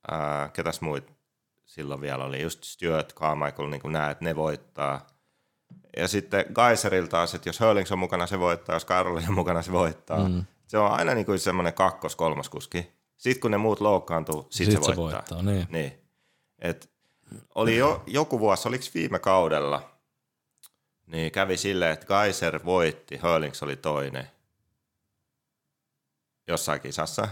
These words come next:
Speaker 2: Mm.
Speaker 1: Niin. Sit oli vaan semmonen niinku, ää, tilanne, että se oli tyyliin ekaa kertaa,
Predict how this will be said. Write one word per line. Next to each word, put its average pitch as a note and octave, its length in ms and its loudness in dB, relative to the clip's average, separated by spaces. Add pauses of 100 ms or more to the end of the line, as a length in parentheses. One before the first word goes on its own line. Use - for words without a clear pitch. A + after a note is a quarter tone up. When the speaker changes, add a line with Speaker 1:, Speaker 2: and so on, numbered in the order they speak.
(220)
Speaker 2:
Mm. C3 60 0
Speaker 1:
Niin. G#2+ 180 4 (320)
Sit C3+ 260 0
oli C3 180 2
vaan A2+ 180 4
semmonen A2+ 420 2
niinku, D#2+ 380 -2 (1200)
ää, C#2+ 380 -2 (680)
tilanne, E2+ 440 0
että - 160 -8
se G#2 60 0
oli G2 180 2
tyyliin G2 440 0
ekaa F#2 380 2
kertaa, C#2 600 -6